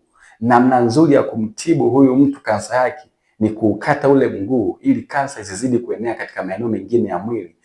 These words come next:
mwisho wa siku ikamuua mwili mzima. Kwa namna moja au nzuri ya kufanya au ya kuondoa saratani inayomsumbua mtu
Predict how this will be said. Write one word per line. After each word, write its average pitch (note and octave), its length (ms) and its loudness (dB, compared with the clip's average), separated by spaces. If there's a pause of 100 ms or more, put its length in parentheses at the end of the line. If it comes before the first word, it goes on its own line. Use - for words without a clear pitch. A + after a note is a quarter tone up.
(140)
mwisho F#2 280 -8
wa E2+ 60 -2
siku - 320 -10
ikamuua F2 600 -2
mwili E2 360 -12
mzima. - 340 -20 (440)
Kwa C3+ 160 2
namna D#3+ 300 2
moja D3 340 4
au D3+ 100 2
nzuri B2 580 0 (360)
ya A#2 180 0
kufanya A#2 640 0
au C3+ 160 6
ya A#2 120 2
kuondoa A2 760 2
saratani G#2+ 680 -2
inayomsumbua A2 640 -2
mtu G#2 280 -8